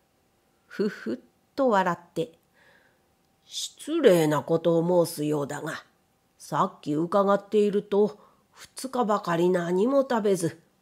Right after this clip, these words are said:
水ばかり飲んでいらしたということだが、その足ではまずまずどんなことがあっても駕籠を追い抜くの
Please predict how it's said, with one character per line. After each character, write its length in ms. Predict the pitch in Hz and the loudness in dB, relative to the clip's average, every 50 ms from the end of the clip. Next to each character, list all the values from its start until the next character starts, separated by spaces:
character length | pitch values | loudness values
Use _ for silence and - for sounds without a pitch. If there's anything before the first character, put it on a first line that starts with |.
| _ _ _ - | _ _ _ -6
水 340 | 240 247 262 262 233 247 277 | -2 0 0 0 0 0 2
ば 140 | 240 277 269 | 2 2 2
か 140 | - 240 208 | 4 4 4
り 60 | 202 | 6
飲 200 | 202 214 214 214 | 6 6 4 4
ん 80 | 202 | 4
で 80 | 175 180 | 2 2
い 80 | 185 185 | 2 2
ら 140 | 190 196 | 2 0
し 100 | 190 - | 0 -2
た 120 | - 185 175 | -6 -6 -4
と 200 | 175 180 170 180 | -2 -2 -2 -2
い 60 | 185 | -2
う 80 | 190 180 | -4 -4
こ 140 | - 196 | -4 -6
と 140 | 190 196 220 | -4 -4 -4
だ 140 | 202 190 160 | -4 -4 -6
が、 240 | 160 139 - - - _ _ _ _ _ _ _ _ _ _ _ _ _ | -8 -10 -14 -16 -18 _ _ _ _ _ _ _ _ _ _ _ _ _
そ 320 | - - - - 147 131 | -20 -20 -16 -12 -12 -8
の 320 | 135 147 170 202 208 180 156 | -6 -2 0 0 2 2 0
足 300 | 170 170 - - 185 175 | 0 -2 -4 -4 -4 -4
で 160 | 180 131 139 | -4 -4 -4
は 220 | 147 120 127 123 | -4 -4 -6 -6
ま 360 | 113 143 165 202 226 240 247 254 | -6 -6 -4 -2 -2 -2 -2 -2
ず 200 | 226 220 220 220 | -2 -2 0 0
ま 240 | 220 226 240 247 233 | 0 2 0 0 -2
ず 180 | 196 202 214 | -2 -2 -2
ど 200 | 208 226 240 247 | 0 2 2 4
ん 60 | 247 220 | 4 4
な 120 | 208 202 | 2 2
こ 140 | 202 202 190 | 2 0 0
と 100 | 208 202 | 0 2
が 220 | 190 190 196 208 | 2 4 4 2
あ 20 | 220 | 2
っ 160 | 214 - - | -2 -4 -2
て 100 | - 202 | 0 2
も 180 | 190 190 196 | 2 2 0
駕 160 | 190 208 214 214 | -2 -2 -2 -2
籠 420 | 220 240 262 269 262 254 247 240 | 0 0 2 4 4 4 4 4
を 40 | 240 | 4
追 80 | 254 269 | 2 2
い 40 | 277 | 2
抜 180 | 262 254 262 247 | 2 2 0 0
く 160 | 254 - 180 | -2 -2 -2
の 180 | 165 151 147 | 0 0 -2